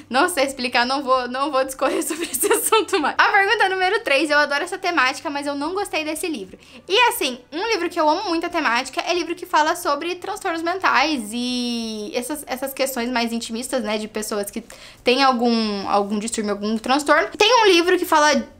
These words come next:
sobre ansiedade, eu acho que eu leio muito sobre ansiedade, né? Mas tem um livro específico que eu não gostei tanto assim, que foi Diário de uma Ansiosa,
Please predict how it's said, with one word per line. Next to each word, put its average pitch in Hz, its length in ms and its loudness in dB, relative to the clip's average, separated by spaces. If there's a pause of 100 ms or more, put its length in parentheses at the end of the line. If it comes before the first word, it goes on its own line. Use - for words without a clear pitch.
(100)
sobre 330 280 4
ansiedade, 285 460 4
eu 262 120 6
acho 285 160 0
que - 60 -4
eu 302 140 0
leio 285 200 2
muito 285 280 2
sobre 233 160 0
ansiedade, 220 420 0
né? 202 320 -4 (500)
Mas 247 540 4
tem 359 180 0
um 427 60 2
livro 370 220 2
específico 339 500 -2
que - 140 -4
eu 349 40 2
não 359 180 4
gostei 480 320 4
tanto 294 200 0
assim, 269 280 0
que 294 100 0
foi 285 180 4
Diário 247 280 4
de 294 80 0
uma 285 120 2
Ansiosa, 247 440 2